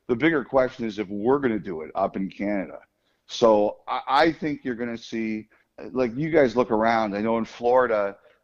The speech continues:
you guys have been, um, much more open than a lot of other places in North America. I, I think the rest of the, of the continent is just coming to the point where they're gonna say,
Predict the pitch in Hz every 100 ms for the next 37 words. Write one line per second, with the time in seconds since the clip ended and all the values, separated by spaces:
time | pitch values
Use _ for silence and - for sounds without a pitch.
0 | - 120 123 123 120 113 117 101 92 117
1 | 110 110 104 - 98 98 98 101 104 110
2 | 110 120 117 107 110 113 123 113 101 104
3 | 107 92 98 120 - 117 113 113 117 110
4 | 113 110 110 110 120 123 135 151 _ _
5 | _ _ - 113 - 131 120 123 107 -
6 | 104 104 101 - 98 76 92 90 82 -
7 | 95 92 78 90 - 101 92 87 87 85
8 | 82 - 90 - - - 98 101 92 90
9 | - 98 85 87 87 87 87 80 - 90
10 | 85